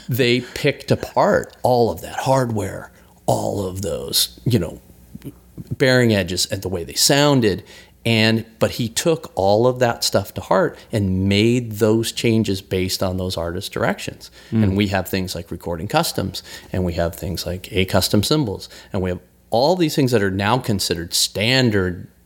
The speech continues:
Speaker 1: things within our industry that really came from artist development and their interaction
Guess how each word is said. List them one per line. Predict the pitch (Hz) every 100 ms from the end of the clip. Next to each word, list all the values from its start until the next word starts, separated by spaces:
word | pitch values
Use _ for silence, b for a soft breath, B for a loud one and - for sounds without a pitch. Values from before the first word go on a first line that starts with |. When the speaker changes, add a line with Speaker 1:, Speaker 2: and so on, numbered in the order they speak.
| -
Speaker 1:
things | - 123 107 95
within | 92 101 92
our | 87
industry | 120 135 - 95 92 - B B B B _ _
that | - 120 -
really | 107 113 127 127 117
came | 117 117 104
from | 101 98
artist | - 92 -
development | 78 85 82 92 92 - _
and | 107 101 95 98
their | 110 101 98 95 -
interaction | 120 117 - 113 - 107 107 - 107 95